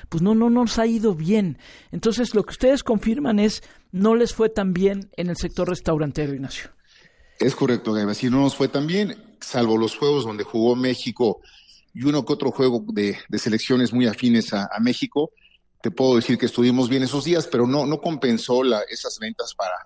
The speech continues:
Speaker 2: para todo el mes que tuvimos, eh, estuvimos, este, juegos del Mundial. Y bueno, sí comentarte que los restauranteros tuvieron que hacer inversiones fuertes para,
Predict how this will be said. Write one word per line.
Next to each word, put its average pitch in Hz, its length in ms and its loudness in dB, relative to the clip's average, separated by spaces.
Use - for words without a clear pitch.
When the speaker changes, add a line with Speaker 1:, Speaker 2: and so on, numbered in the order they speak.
Speaker 2:
para 95 200 -4
todo 117 240 2
el 104 80 -2
mes 113 200 -4
que - 120 -14
tuvimos, 107 580 -4
eh, 101 340 2
estuvimos, 123 500 2
este, 113 220 -4
juegos 120 320 2
del 120 100 2
Mundial. 147 420 2
Y 127 40 -2
bueno, 135 200 2
sí 135 100 -4
comentarte 123 540 0
que 107 100 -2
los - 400 -8
restauranteros 113 640 0
tuvieron 120 240 2
que - 80 -10
hacer 120 120 0
inversiones 110 600 0
fuertes 120 360 0
para, 98 360 -6